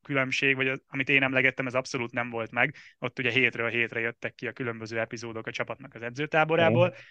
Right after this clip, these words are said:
Speaker 1: és aztán ilyen kétezer-tizenhét-tizennyolc körül erre az összes streaming szolgáltató lecsapott. Megjelent ugye egyrészt a Netflixen a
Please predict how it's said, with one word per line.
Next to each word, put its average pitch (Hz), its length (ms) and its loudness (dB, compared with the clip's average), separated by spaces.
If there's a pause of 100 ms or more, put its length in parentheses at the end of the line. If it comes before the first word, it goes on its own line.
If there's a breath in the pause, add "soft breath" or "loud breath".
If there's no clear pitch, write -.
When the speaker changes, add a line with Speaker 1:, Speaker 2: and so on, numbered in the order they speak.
(300 loud breath)
Speaker 1:
és - 140 -4
aztán 190 260 2
ilyen 196 160 6
kétezer-tizenhét-tizennyolc 143 1300 2
körül 147 240 2
erre 143 280 6
az 143 220 2
összes 156 300 -2
streaming 117 360 -4
szolgáltató 120 640 0
lecsapott. 139 520 2 (300 soft breath)
Megjelent 135 480 4
ugye 131 200 4
egyrészt 127 380 2
a - 20 -2
Netflixen 127 540 -2
a 113 240 2